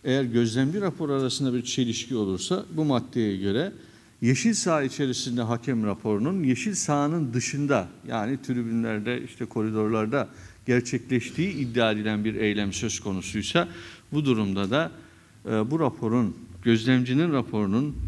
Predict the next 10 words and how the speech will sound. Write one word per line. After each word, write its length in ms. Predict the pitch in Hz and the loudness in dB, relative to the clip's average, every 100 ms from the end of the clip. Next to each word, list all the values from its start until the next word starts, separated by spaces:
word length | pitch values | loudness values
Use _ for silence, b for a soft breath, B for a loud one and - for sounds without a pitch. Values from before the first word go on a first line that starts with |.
| - 120 | -6 -10
dikkate 420 | - 123 123 139 | 0 0 0 -2
alınması 800 | 113 107 101 98 95 - 143 156 B B - | 0 0 0 0 0 2 0 0 B B 2
gerekmektedir. 720 | 123 104 - 98 - 101 98 - - - | 4 4 2 -4 -2 -6 -8 -12 -20 -4
fifa 280 | - 208 170 | 2 4 4
talimatının 680 | 160 139 135 131 123 127 120 | 4 4 4 2 2 0 0
kırkıncı 540 | 120 123 135 120 120 | 2 2 4 2 4
maddesi 520 | 117 107 107 104 - 104 | 2 2 0 0 0 0
de 80 | |
aynı 340 | - 139 123 101 | 2 2 4 2
şekilde 600 | - 82 95 95 127 | -2 -8 -4 0 0